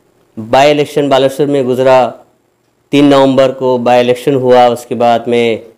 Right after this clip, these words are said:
रिजल्ट डिक्लेयर हुआ और बालासोर में बीजेडी के जो उम्मीदवार थे टुकना भाई सदर एमएलए बने। इन तमाम, न, जो कोशिशें थी बीजेडी को जिताने की,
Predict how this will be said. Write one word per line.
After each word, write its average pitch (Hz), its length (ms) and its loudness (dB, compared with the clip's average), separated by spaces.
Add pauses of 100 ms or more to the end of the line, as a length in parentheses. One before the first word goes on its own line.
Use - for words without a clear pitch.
(200)
रिजल्ट 123 360 0
डिक्लेयर 131 300 0
हुआ 120 440 0 (240)
और 123 200 4
बालासोर 127 540 0
में 143 360 0 (360)
बीजेडी 139 720 2 (400)
के 135 100 -2
जो 127 460 -2 (800)
उम्मीदवार 160 500 2
थे 147 320 -2 (480)
टुकना 143 320 -2
भाई 131 420 -2 (400)
सदर 127 240 0
एमएलए 127 340 0
बने। 139 340 0 (520)
इन 196 180 2
तमाम, 185 680 0 (400)
न, 131 680 2
जो 139 160 -2
कोशिशें 170 680 -2
थी 175 240 -2
बीजेडी 151 380 2
को 156 160 -2
जिताने 135 500 0
की, 147 400 -4